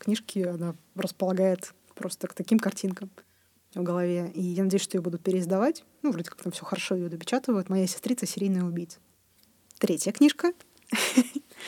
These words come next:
Я запомнила имя автора, на удивление, Неди Акарафор. А, роман «Кто боится смерти».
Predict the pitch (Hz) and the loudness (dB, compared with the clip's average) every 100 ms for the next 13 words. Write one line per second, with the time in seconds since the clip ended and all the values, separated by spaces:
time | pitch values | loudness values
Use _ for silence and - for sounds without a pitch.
0 | - - - 185 214 220 196 180 180 175 | -12 -14 -4 0 4 6 6 6 2 2
1 | 208 - 202 185 190 196 185 185 185 180 | 0 0 -2 -2 -4 -2 -2 -2 0 2
2 | 185 196 196 185 - 190 196 185 - 269 | 2 4 4 2 -2 -2 -2 -2 0 -2
3 | - _ _ _ _ - - 190 196 190 | -2 _ _ _ _ -20 -6 0 2 6
4 | 226 262 - 202 196 196 - 175 - | 6 6 2 2 2 0 -2 -2 -4